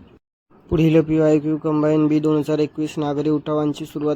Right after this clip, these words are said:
खालीलपैकी कोणत्या प्रदेशातून झाली? एक, पंजाब आणि सिंध, दोन, महाराष्ट्र आणि कर्नाटक, तीन, आंध्र प्रदेश आणि ओरिसा, चार, बंगाल आणि बिहार. तर या पीवायक्यूचं उत्तर होणार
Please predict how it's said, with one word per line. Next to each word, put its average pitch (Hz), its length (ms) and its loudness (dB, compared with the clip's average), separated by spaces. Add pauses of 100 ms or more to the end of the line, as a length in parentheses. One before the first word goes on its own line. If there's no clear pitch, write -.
खालीलपैकी 151 560 -4
कोणत्या 151 360 -6
प्रदेशातून 151 600 -6
झाली? 139 400 -6 (460)
एक, 151 220 -6
पंजाब 151 520 -2
आणि 151 200 0
सिंध, 151 320 -2 (540)
दोन, 151 280 2
महाराष्ट्र 147 640 -2
आणि 151 180 0
कर्नाटक, 147 580 -6 (480)
तीन, 147 160 -2
आंध्र 151 360 0
प्रदेश 151 420 -6
आणि 147 200 -2
ओरिसा, 147 480 -2 (420)
चार, 156 240 2
बंगाल 156 400 0
आणि 151 200 2
बिहार. 143 460 0 (800)
तर 151 260 2
या 143 160 2
पीवायक्यूचं 151 800 -2
उत्तर 151 360 -2
होणार 143 420 0